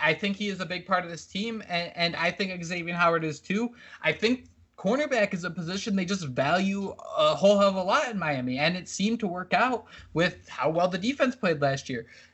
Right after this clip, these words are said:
Uh, a lot of these issues, whether it's Byron Jones not playing up to par or, or Xavier Howard sitting out or, or wanting a new contract or wanna be traded,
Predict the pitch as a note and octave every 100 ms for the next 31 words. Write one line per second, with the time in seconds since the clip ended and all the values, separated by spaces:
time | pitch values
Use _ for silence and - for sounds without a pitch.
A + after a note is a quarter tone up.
0 | _ _ F3 D#3 D3 - _ _ E3+ G3
1 | D4 D4+ C4+ A#3 F#3 G3+ G3+ - G3+ G3+
2 | E3+ E3+ E3+ E3+ E3 D#3+ D3+ - D#3 D#3+
3 | E3+ E3 D#3 D#3+ D3 D#3+ C#3+ D#3+ D3+ D3
4 | C#3 - C#3+ D3 D3 C3+ B2+ B2+ A#2+ C3+
5 | C3 B2 D3+ D#3 D#3 D#3 D3+ D3+ D3 -
6 | D3+ D3 C#3+ D3 D3+ D3 C3 B2+ C3 C#3
7 | D3+ D3+ D3 C#3+ D#3+ C#3+ C#3+ C#3+ C#3+ C3+
8 | C#3 C3 D3 E3 D#3+